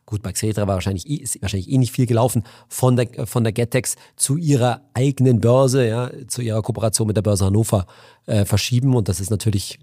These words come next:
da, wo das Business läuft, da ist natürlich auch die Kohle und deswegen ist das natürlich schon eine große Änderung. Aber für einen sel-,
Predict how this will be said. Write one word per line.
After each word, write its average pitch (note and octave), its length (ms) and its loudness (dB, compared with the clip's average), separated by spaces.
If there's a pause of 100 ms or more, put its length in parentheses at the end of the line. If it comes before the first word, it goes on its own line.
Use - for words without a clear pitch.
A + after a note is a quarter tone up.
da, G#2 180 -6
wo G2+ 80 -2
das F2+ 120 -6
Business A#2+ 340 2
läuft, B2 340 2 (460)
da G2+ 120 -6
ist A2 200 -6
natürlich G#2 280 -8
auch G#2 120 -10
die - 60 -8
Kohle B2 340 2
und G2+ 120 -2
deswegen G2 260 -2
ist F#2 120 -6
das F#2 100 -8
natürlich F2+ 220 -6
schon F2+ 120 -10
eine F2 60 -8
große - 300 -8
Änderung. D#2+ 320 -8
Aber E2+ 240 -8 (800)
für - 200 -6
einen G#2+ 160 2
sel-, - 240 -8